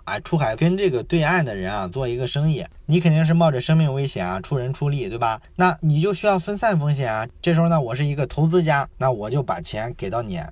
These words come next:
然后呢，我出钱，你出人，咱们合伙儿，回来挣了钱呢，大伙儿约定一个比例分成。它是这样一种模式，这个其实就是后来的股份制公司的一个原型嘛，对吧？这个模式呢，特别有意思的地方在于什么呢？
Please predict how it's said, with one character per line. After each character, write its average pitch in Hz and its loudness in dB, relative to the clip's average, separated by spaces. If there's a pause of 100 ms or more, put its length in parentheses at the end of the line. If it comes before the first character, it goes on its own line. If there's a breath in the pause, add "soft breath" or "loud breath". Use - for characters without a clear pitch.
(180)
然 135 2
后 160 6
呢， 151 4
我 110 -2
出 170 2
钱， 143 0
你 120 -4
出 135 -4
人， 113 -2
咱 120 -2
们 135 0
合 143 0
伙 - -8
儿， 90 -2
回 - 2
来 170 6
挣 175 2
了 147 2
钱 107 -6
呢， 120 -4
大 127 0
伙 104 -6
儿 95 -4
约 131 0
定 147 0
一 123 0
个 127 0
比 - -8
例 110 -2 (120)
分 139 -2
成。 107 -8 (380 soft breath)
它 220 0
是 214 -6
这 247 -2
样 165 0
一 101 -8
种 95 -6
模 80 -6
式， 101 -10
这 - -2
个 165 4
其 156 0
实 165 2
就 165 0
是 127 -2
后 170 -2
来 104 -2
的 117 -2
股 104 -10
份 165 2
制 131 -2
公 160 2
司 175 -4
的 147 0
一 104 -6
个 110 -4
原 98 -4
型 90 -8
嘛， 110 -6 (200)
对 - -8
吧？ 190 -2 (300 soft breath)
这 311 -2
个 262 2
模 143 4
式 196 0
呢， 147 2
特 180 -2
别 175 4
有 117 -2
意 165 0
思 127 -2
的 110 -8
地 180 0
方 98 -2
在 95 -6
于 90 -6
什 90 -8
么 85 -4
呢？ 87 -6